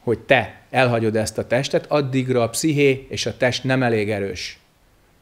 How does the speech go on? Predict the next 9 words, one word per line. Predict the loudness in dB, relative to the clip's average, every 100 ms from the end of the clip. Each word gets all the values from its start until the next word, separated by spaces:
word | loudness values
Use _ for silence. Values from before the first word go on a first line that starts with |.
| _ _ _ _ _ -20 -20 -12
Kyonko | -2 0 0
Sunim, | 0 0 0 2 0 -4 -12 -20 -14
ott | -8 -8 -2
a | 0 0 -2
legszakállasabb | -2 0 -2 0 0 2 0 0 0 -2 -8 -20 _ -20 -8
rendezői | -2 0 0 0 -2
balon, | 0 0 2 2 -2 -8 -20 -20 -20 _
ő | -2 0
mondta, | 2 0 2 4 4 2 -4